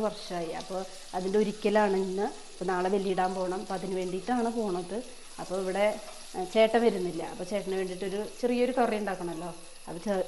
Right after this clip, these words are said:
കറി ചെറിയൊരു ഉപ്പേരി കൂടിയാണ് നമ്മുടെ പറമ്പിൽ പോയിട്ട് ഉള്ളത് കൊണ്ടൊരു കറി ഉണ്ടാക്കാമെന്ന് വിചാരിച്ചത് കേട്ടോ. അപ്പോഴാണ് ഇന്നലെ അറിഞ്ഞത് വീട്ടിൽ പുലി, വീട്ടിൻ്റെ ആ ഭാഗത്തൊക്കെ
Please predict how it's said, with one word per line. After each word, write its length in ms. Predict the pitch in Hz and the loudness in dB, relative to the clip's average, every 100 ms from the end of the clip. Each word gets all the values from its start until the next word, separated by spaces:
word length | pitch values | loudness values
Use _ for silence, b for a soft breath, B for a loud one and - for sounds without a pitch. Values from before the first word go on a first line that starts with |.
| - | 4
കറി 200 | 202 214 247 - | 6 4 -2 -4
ചെറിയൊരു 300 | 233 208 202 214 | 0 2 2 2
ഉപ്പേരി 260 | 214 202 196 | 2 0 2
കൂടിയാണ് 400 | 202 208 208 220 233 | 4 6 6 4 4
നമ്മുടെ 200 | 202 190 | 4 4
പറമ്പിൽ 280 | 202 202 190 190 | 4 4 2 0
പോയിട്ട് 240 | 196 226 240 | 0 0 0
ഉള്ളത് 200 | 202 220 240 | 4 8 10
കൊണ്ടൊരു 300 | 247 240 240 | 12 10 10
കറി 160 | 240 202 202 | 10 6 4
ഉണ്ടാക്കാമെന്ന് 420 | 190 180 185 185 | 0 2 0 2
വിചാരിച്ചത് 400 | 180 - - 175 | 0 -2 -4 -4
കേട്ടോ. 220 | 175 190 175 B B B - | -4 -6 -8 B B B -6
അപ്പോഴാണ് 320 | 202 220 247 269 | 2 8 8 8
ഇന്നലെ 220 | 254 240 254 | 8 10 10
അറിഞ്ഞത് 320 | 240 233 233 240 | 10 6 8 8
വീട്ടിൽ 260 | 226 220 220 233 | 6 6 10 10
പുലി, 280 | 247 233 220 196 - 202 | 8 6 4 2 -4 2
വീട്ടിൻ്റെ 300 | 220 208 226 | 4 8 10
ആ 20 | 240 | 12
ഭാഗത്തൊക്കെ 360 | 240 233 233 233 | 10 8 6 2